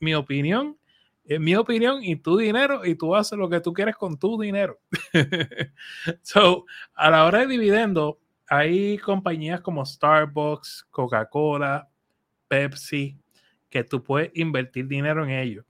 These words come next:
¿verdad? Y lo puedes hacer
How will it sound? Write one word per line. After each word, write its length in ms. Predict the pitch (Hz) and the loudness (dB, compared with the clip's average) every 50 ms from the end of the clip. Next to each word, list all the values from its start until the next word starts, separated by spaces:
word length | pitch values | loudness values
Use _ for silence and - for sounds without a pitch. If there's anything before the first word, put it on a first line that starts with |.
| _ _ | _ _
¿verdad? 400 | - 127 110 123 165 202 190 - _ _ _ _ _ _ _ _ _ _ _ _ _ _ _ _ _ _ _ - _ _ _ | -12 -8 -4 -2 -4 -4 -4 -10 _ _ _ _ _ _ _ _ _ _ _ _ _ _ _ _ _ _ _ -20 _ _ _
Y 80 | - 156 | 0 2
lo 180 | 151 147 139 143 | 2 2 2 0
puedes 260 | 147 147 160 175 165 | 0 0 0 0 0
hacer 400 | 185 175 180 - 214 220 220 | -4 -4 -2 -2 -2 -2 -2